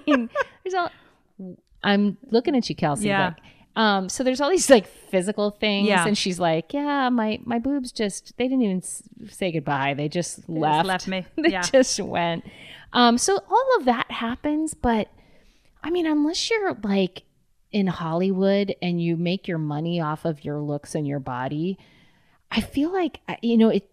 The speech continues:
Speaker 1: that also just became so much less important.
Speaker 2: Yeah.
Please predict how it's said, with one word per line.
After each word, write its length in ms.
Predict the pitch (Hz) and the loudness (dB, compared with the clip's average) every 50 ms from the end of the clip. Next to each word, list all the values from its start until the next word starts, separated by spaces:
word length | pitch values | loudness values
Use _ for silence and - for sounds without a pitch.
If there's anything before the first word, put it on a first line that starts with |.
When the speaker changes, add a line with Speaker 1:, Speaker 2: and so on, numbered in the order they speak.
| - | -8
Speaker 1:
that 280 | 190 247 240 269 302 - - | -4 -2 -2 -2 -4 -4 -4
also 400 | - 190 208 214 - - 233 220 | -2 0 0 -2 -2 0 -2 -2
just 300 | 202 - 196 170 - - | 0 -2 -2 -4 -4 -4
became 380 | - 185 - - 185 180 180 175 | -6 -8 -6 -6 -6 -6 -4 -6
so 640 | - - - - - - 202 180 175 185 185 190 196 | -6 -6 -8 -8 -6 -4 -4 -2 0 0 2 2 2
much 320 | 190 185 175 180 - - 165 | 0 0 -2 -4 -6 -6 -6
less 260 | 156 147 147 - - | -6 -6 -6 -6 -6
important. 460 | 151 139 - - 147 147 143 110 - | -6 -6 -6 -6 -6 -6 -4 -2 -2
Speaker 2:
Yeah. 220 | 196 180 156 151 | 0 0 -2 -4